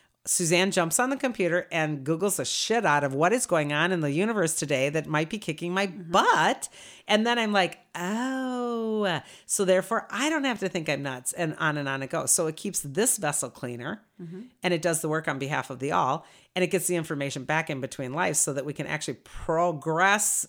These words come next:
Speaker 1: this entire civilization instead of being in the stupid incarnational loop system we've been in for eons.
Speaker 2: Oh, yeah. And I think right now it's super important to pay attention to this because
Speaker 1: Huge.
Speaker 2: um, anxiety seems to be just right up there
Speaker 1: Yep.
Speaker 2: with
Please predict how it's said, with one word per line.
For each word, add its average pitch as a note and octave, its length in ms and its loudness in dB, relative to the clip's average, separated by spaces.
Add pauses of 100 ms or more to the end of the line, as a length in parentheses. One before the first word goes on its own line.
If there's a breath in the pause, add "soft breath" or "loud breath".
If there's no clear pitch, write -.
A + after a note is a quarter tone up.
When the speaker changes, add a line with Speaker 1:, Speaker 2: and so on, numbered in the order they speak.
Speaker 1:
this D3+ 300 -2
entire C3+ 380 -2
civilization B2+ 720 -4
instead B2 320 -4
of B2+ 100 -8
being B2+ 200 -6
in B2 100 -8
the A#2+ 80 -8
stupid C3+ 340 -6
incarnational A#2+ 800 -8
loop F#3 240 -2
system B2 460 -2
we've A#2+ 180 -10
been A#2+ 160 -8
in A#2+ 140 -10
for A2+ 160 -12
eons. B2+ 680 -8
Speaker 2:
Oh, F3+ 180 -4
yeah. D#3+ 260 -4
And G#3 100 -6
I A3+ 80 -2
think A3+ 200 -6
right F3+ 200 -4
now E3 300 -2
it's D#3 120 -8
super F3 300 -10
important D#3+ 560 -10
to - 160 -8
pay E3 180 -12
attention D#3+ 400 -14
to - 60 -16
this - 280 -16
because D#3+ 500 -14 (200 loud breath)
Speaker 1:
Huge. C#3 240 0
Speaker 2:
um, E3 380 -4 (140)
anxiety F3+ 720 -6 (100)
seems F3 360 -10
to E3+ 80 -12
be D#3+ 300 -10
just - 260 -14
right - 200 -10
up - 140 -16
there - 320 -14
Speaker 1:
Yep. D3+ 200 2
Speaker 2:
with D#3+ 260 -12